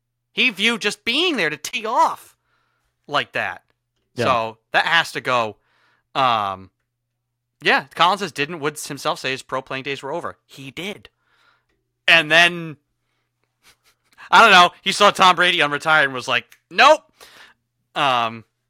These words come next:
Speaker 1: the
Speaker 2: Yeah.
Speaker 1: guy, he's a, he's a, he's a maniac, like,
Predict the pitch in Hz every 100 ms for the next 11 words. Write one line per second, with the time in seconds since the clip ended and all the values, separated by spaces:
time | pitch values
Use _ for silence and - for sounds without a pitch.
0 | _ _ _ - 180 202 208 156 170 240
1 | 196 180 196 190 185 151 170 165 190 104
2 | 76 - - _ _ 117 113